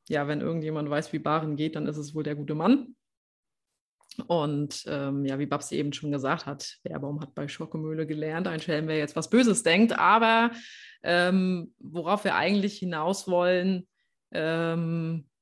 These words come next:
dass eben die Amateurstelle,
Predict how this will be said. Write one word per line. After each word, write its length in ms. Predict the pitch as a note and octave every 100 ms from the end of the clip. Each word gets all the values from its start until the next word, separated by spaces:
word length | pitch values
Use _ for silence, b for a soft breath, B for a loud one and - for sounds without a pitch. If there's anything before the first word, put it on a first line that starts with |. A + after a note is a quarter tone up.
| _ _ _ _ _ _ _ -
dass 220 | D#3 -
eben 340 | D#3 E3+ D#3+ D#3 _ _
die 120 | - -
Amateurstelle, 1200 | D#3 E3 - F3 F#3 - E3+ D#3+ E3+ E3 D#3+ E3